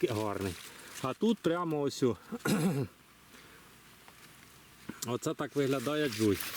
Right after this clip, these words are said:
Я вам, вже вам так в одному відео все показав.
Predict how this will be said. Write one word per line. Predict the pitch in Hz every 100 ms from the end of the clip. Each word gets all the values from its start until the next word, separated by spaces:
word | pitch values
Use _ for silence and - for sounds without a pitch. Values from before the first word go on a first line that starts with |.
| - -
Я | 117
вам, | 151 160 156 151 156
вже | 135 143 151
вам | 147 143 127
так | 127 -
в | 131
одному | 127 139 151 131 123
відео | 135 127 131
все | 117 - 113
показав. | 117 - 117 110 160